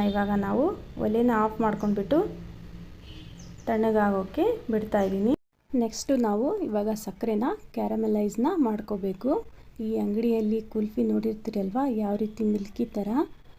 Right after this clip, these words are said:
ಆ, ಒಂಥರ ಕೆನೆ ಥರ ಇರುತ್ತೆ ಅಲ್ವಾ, ಮತ್ತು ಹಾಗೆ ಅದೇ ರೀತಿ ಫ್ಲೇವರ್ ಬರಬೇಕಪ್ಪ ಅಂತಂದರೆ ನಾವು ಮನೆಯಲ್ಲಿನೇ ಈ ಸಕ್ಕರೆನ ಯಾವ ರೀತಿ ಕ್ಯಾರಮಲೈಸ್ ಮಾಡಬೇಕು ಅನ್ನೋದನ್ನ ತೋರಿಸ್ತಾ ಇದ್ದೀನಿ. ನಾನು ಒಂದು ಮುಕ್ಕಾಲು ಕಪ್ಪಷ್ಟು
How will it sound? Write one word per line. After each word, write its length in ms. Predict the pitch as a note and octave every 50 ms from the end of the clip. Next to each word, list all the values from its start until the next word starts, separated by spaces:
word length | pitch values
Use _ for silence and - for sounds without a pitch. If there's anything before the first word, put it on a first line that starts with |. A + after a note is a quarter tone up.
| - - - - - - - B3
ಆ, 20 | A#3 A3+ A3 A3
ಒಂಥರ 360 | G#3+ G#3 G3+ - A3 G#3+ G#3+ G#3+ G#3+ G#3+
ಕೆನೆ 260 | - G#3+ G#3 G#3+ A3 A3 G#3+ A3
ಥರ 100 | G#3 G#3 G3+ G3+ G3+
ಇರುತ್ತೆ 280 | G3+ G3 - - G#3 F#3+ F#3+
ಅಲ್ವಾ, 240 | F#3+ G3 B3 D4 E4 E4+ - - - - - - - - - A3+
ಮತ್ತು 180 | G#3 - - G#3 G#3
ಹಾಗೆ 260 | G3+ G3 F#3+ G3 A#3 A3 G3+
ಅದೇ 180 | F#3 F#3 A#3 B3+ B3+ B3
ರೀತಿ 220 | A#3 - B3 A3 A3 -
ಫ್ಲೇವರ್ 360 | A3 G#3 G3+ G3 G#3+ A3 A3+ G#3+ G#3
ಬರಬೇಕಪ್ಪ 520 | G#3 G3+ G3+ G3+ G3+ G3+ - G3+ G3 - G#3+ G3 G3
ಅಂತಂದರೆ 360 | G3 G3 F#3+ F#3+ F#3+ G#3 C#4 F4+ G4 - C#4+
ನಾವು 140 | A#3 G#3 G3 F#3+ F#3+
ಮನೆಯಲ್ಲಿನೇ 520 | G3 G3 G#3 G#3 G3 G3+ G3+ G#3 A#3+ D#4 F4 D#4+ A#3+
ಈ 20 | G#3 - -
ಸಕ್ಕರೆನ 400 | - - - - A3 G#3 G3+ A3 C4+ E4+ - - - - - - - - B3 A#3
ಯಾವ 100 | A3 A3 A3
ರೀತಿ 160 | A3 G#3+ - A3 -
ಕ್ಯಾರಮಲೈಸ್ 560 | A3 G#3 G3+ G#3 G#3 G#3+ G#3+ G#3+ G#3 G#3 - - G#3
ಮಾಡಬೇಕು 380 | G3 G3 G3 G3+ G3 G3 - G3+ F#3+
ಅನ್ನೋದನ್ನ 360 | G3 G3 F#3+ F#3 G3+ A#3 D4 D#4 D#4 -
ತೋರಿಸ್ತಾ 400 | A#3 G3+ G3+ - - - - G3 F#3+
ಇದ್ದೀನಿ. 280 | F3 G3 G3 A#3 D#4+ G#4+ - - - - - - - - - - - A3+
ನಾನು 200 | G3+ G3+ A3 C#4 E4+ G4+ - - - - - - G#3+
ಒಂದು 140 | G3+ G#3 G#3+ G#3
ಮುಕ್ಕಾಲು 380 | G3+ G3+ - - - C4 C#4 B3+ -
ಕಪ್ಪಷ್ಟು 540 | A#3+ A#3+ - - A3 G#3+ G#3+ - - - C#4